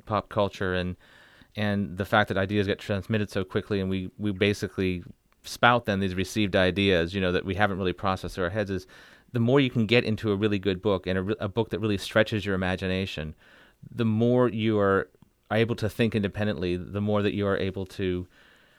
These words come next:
be creative in your own life. I mean, you really have to exercise these muscles. I mean, the imagination is a muscle. If you don't exercise it, if you allow information just come at you and absorb it rather than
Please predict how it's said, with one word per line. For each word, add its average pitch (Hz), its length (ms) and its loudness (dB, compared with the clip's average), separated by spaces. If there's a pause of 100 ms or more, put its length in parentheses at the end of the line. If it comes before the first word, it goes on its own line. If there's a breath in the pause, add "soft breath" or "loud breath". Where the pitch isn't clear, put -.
(380 soft breath)
be 127 140 2
creative 123 360 4
in 104 60 2
your 101 160 4
own 117 220 4
life. 64 480 -4
I 95 80 -2
mean, 95 240 -2
you 107 120 -4
really 120 200 2
have 110 200 0
to - 140 -6
exercise 95 640 0
these 92 180 -2
muscles. 87 640 -8 (100)
I - 40 -6
mean, 101 380 -2
the 90 140 -6
imagination 113 560 2
is 95 60 -6
a 98 40 -4
muscle. 95 320 -2
If 87 120 -6
you 101 80 -4
don't 113 240 0
exercise 90 520 -2
it, 87 80 -4
if 90 180 -6
you 101 100 -2
allow 101 440 2 (440 soft breath)
information 107 500 0
just 101 180 -4
come 110 240 -2
at 110 200 2
you 104 120 2
and 95 80 -2
absorb 101 380 2
it 98 140 0
rather 95 260 2
than 90 260 -2